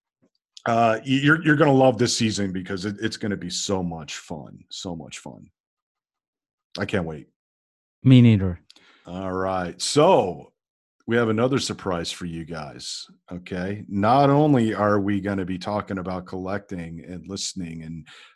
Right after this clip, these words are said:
Speaker 1: how to do that the right way so you maximize your experience, but we're also gonna be playing some frickin' music. And it's probably music that you've never, ever heard before, because we're gonna be featuring some really kick-ass independent bands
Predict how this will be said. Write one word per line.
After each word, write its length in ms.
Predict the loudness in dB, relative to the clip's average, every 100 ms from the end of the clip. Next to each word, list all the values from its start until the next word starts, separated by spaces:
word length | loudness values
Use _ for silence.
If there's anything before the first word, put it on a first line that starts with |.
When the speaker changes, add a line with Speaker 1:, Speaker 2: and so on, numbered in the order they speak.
| _
Speaker 1:
how 180 | -6
to 100 | -6
do 240 | -6 -4 -4
that 260 | -4 -6 -8
the 80 | -10
right 440 | -8 -2 -2 -4
way 320 | -8 -10 -10
so 220 | -12 -10 -10
you 100 | -6
maximize 760 | -4 -2 -4 -4 -4 -2 -4
your 100 | -6
experience, 800 | -8 -8 -4 -2 -2 -4 -8 -8 -10 -20 _ _ _ _ _ _ -6
but 200 | -6 0
we're 220 | 0 2
also 500 | 2 4 4 2 2
gonna 200 | 2 2
be 120 | 2
playing 440 | -2 0 0 2 0
some 200 | -2 -6
frickin' 380 | -4 -4 -2 -2
music. 540 | 0 -2 -6 -12 -18 _ _ _ _ -6
And 120 | -6
it's 160 | -6
probably 800 | -10 -10 2 4 6 6 4 2 2
music 520 | 4 2 4 2 2
that 160 | -2
you've 220 | 0 -2 -2
never, 460 | -4 -4 -4 -8 -6
ever 340 | -6 -4 -6
heard 220 | -6 -8 -8
before, 460 | -12 -12 -16 -16 -20 -20 -20 -10
because 280 | -6 -4 -2
we're 100 | 0
gonna 140 | 2 2
be 120 | 0
featuring 580 | -4 -6 -4 -4 -4 -4
some 320 | -6 -4 -4
really 520 | -4 -2 -2 0 -2
kick-ass 720 | -4 -4 -4 -4 -4 -4 -6
independent 720 | -8 -8 -6 -6 -6 -8 -8 -10
bands 680 | -12 -12 -14 -14 -10 -10